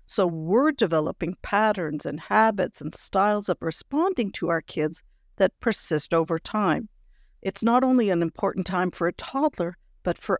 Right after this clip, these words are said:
us as parents too. So as you wade through this messy and tricky phase known as toddlerhood, know that it isn't just an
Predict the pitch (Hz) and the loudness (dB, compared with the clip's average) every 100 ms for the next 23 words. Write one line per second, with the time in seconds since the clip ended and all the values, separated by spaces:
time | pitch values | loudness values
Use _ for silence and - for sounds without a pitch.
0 | - 254 254 190 170 - - 226 226 - | 0 -2 0 -2 -4 -8 -6 -2 0 -2
1 | - - - 202 160 127 - _ _ _ | -6 -12 -2 0 0 -2 -10 _ _ _
2 | _ _ _ _ _ - 254 - - 285 | _ _ _ _ _ 2 4 4 2 0
3 | - - 330 277 277 311 359 - - 233 | -2 -4 -4 -2 2 4 2 0 -6 0
4 | 247 240 180 - 175 175 202 247 - 240 | 2 4 0 0 -2 0 2 0 -2 0
5 | 226 196 156 160 - - 226 240 220 208 | 2 2 0 -4 -8 -2 -2 0 -2 -4
6 | _ 208 202 214 220 233 - - 175 156 | _ -2 0 0 0 -4 -10 -8 -2 0
7 | 220 - - 269 277 214 190 175 165 185 | 0 0 2 2 2 0 -2 0 -2 -2
8 | _ _ _ _ - 226 233 269 339 294 | _ _ _ _ -4 0 2 4 4 2
9 | 233 208 - 277 - - 302 294 - | 2 0 -2 -6 -6 -2 0 0 -2